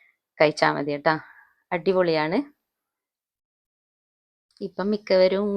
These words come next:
സ്വന്തമായിട്ട് തന്നെ പയറും ചീരയൊക്കെ നട്ടുപിടിപ്പിക്കുന്നുണ്ടല്ലോ.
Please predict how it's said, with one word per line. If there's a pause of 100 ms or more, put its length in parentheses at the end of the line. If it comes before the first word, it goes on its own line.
സ്വന്തമായിട്ട്
തന്നെ
പയറും
ചീരയൊക്കെ
നട്ടുപിടിപ്പിക്കുന്നുണ്ടല്ലോ.